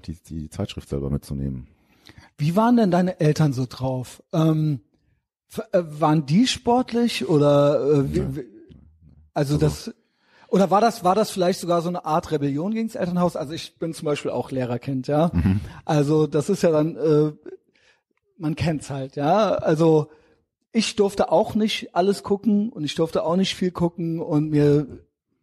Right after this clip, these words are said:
Speaker 2: kommt das bekannt vor, was du gerade
Speaker 1: Mhm.
Speaker 2: erzählt hast, ja. Und dann hat man sich das natürlich alles woanders geholt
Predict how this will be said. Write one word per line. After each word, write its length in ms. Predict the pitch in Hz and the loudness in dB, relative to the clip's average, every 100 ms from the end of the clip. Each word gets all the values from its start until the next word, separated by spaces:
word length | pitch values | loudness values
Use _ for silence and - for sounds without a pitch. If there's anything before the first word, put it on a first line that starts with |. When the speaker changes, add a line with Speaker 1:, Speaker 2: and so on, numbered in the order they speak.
| - _ - | -20 _ -4
Speaker 2:
kommt 200 | 196 214 | -2 0
das 120 | - | -2
bekannt 360 | 170 131 151 | -4 -2 -2
vor, 160 | - 139 | 0 -2
was 160 | 127 127 | -4 -8
du 80 | |
gerade 260 | - 131 131 | -6 -2 2
Speaker 1:
Mhm. 80 | - | 2
Speaker 2:
erzählt 240 | 180 135 | 4 4
hast, 200 | 131 127 | 4 2
ja. 200 | 147 143 170 - - | 2 0 0 -10 -8
Und 120 | 175 | 0
dann 180 | 156 156 | 2 2
hat 160 | 170 - | 2 0
man 120 | 180 | -4
sich 140 | 170 | -4
das 180 | - 175 | -4 -4
natürlich 500 | 175 - 156 170 - | -4 -6 -6 -6 -10
alles 520 | 156 147 185 202 - _ _ _ _ _ _ _ | -6 -2 -2 -4 -14 _ _ _ _ _ _ _
woanders 560 | 151 170 214 233 220 - | -4 0 4 4 2 0
geholt 640 | 156 123 143 214 302 - | 2 4 4 2 0 -12